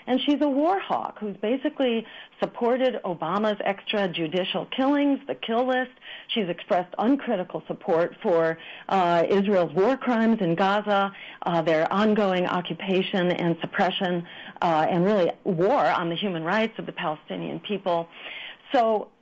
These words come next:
you know, I think one ought to be extremely sober, uh,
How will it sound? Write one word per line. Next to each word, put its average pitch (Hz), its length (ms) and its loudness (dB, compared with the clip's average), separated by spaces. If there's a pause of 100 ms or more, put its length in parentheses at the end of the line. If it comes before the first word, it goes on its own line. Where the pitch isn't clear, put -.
you 240 120 0
know, 214 160 0
I 226 80 0
think 277 220 0
one 269 160 2
ought 262 120 2
to 247 80 0
be 233 220 -2
extremely 320 680 0
sober, 214 640 0 (420)
uh, 190 260 4